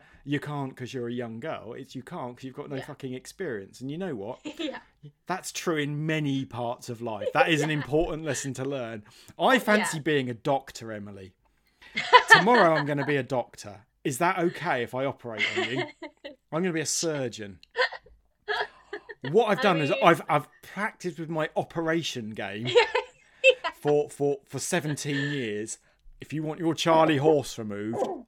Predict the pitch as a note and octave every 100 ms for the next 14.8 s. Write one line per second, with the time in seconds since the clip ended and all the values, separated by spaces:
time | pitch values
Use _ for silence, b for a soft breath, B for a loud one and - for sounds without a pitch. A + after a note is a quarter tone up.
0 | _ C3 G#2+ - - C3+ B2 B2 B2 C3
1 | C#3 C3+ B2+ E3+ F#3+ _ B B B E4+
2 | F4+ G#4+ - E4 - - B B B B
3 | - E3 E3 D#3 D3 D#3+ E3 D#3+ F#3+ -
4 | E3 D#3+ - D#3+ D3+ D3+ D3+ D#3+ F3 E3
5 | A#2 A#2 B2+ - - C#3 C3 C#3 C3+ B2+
6 | - D#3 D3 F#3 C#3 C#3 A#2+ G#2 - _
7 | - C#3 D#4+ - D4 B3+ B3+ B3 A3+ -
8 | G3+ A#3+ G3+ F3 F#3 B3+ D#3+ G#3 D#4 D4+
9 | - - _ _ - - E3+ D3 A2 _
10 | _ _ E3 E3 B2 A#2 G#2 - - -
11 | B2+ C3+ C3+ - - _ C#3 - - -
12 | C3 A#2 A2 A2 A2+ - _ _ _ _
13 | _ _ - D#3+ F3 G3+ F3+ F3+ E3+ F3+
14 | F3+ E3+ - C#3+ C3+ C3 A#2+